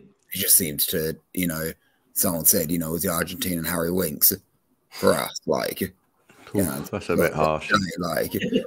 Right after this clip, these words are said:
Speaker 1: bit harsh, but someone said, like, well, one goal in fif-, one goal in, like, two, two or three goals and X amount of assists in fifty-six games. You know, he's, he was great in January, you know, two years ago when, you know, under the dry, the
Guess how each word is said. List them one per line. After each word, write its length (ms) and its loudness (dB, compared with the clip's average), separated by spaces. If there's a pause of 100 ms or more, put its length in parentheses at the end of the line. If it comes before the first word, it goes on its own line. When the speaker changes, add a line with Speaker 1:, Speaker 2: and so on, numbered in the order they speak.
Speaker 1:
bit 140 12
harsh, 400 6 (140)
but 120 -2
someone 220 8
said, 200 8
like, 220 8
well, 140 6
one 260 6
goal 320 8
in 240 0 (140)
fif-, 260 -4
one 220 4
goal 220 6
in, 80 0
like, 200 -4 (200)
two, 180 2
two 140 0
or 60 4
three 180 2
goals 280 2
and 280 -4
X 160 -6
amount 160 -2
of 60 2
assists 260 0
in 60 -10
fifty-six 500 -8
games. 500 -2 (880)
You 140 -2
know, 120 -6 (100)
he's, 200 -2 (240)
he 80 6
was 120 2
great 320 10
in 140 4
January, 640 2
you 240 -6
know, 160 -4
two 200 -4
years 320 4
ago 300 -2
when, 340 -6 (480)
you 100 -2
know, 100 -2
under 460 -4 (380)
the 80 -2 (120)
dry, 340 -2
the 140 -4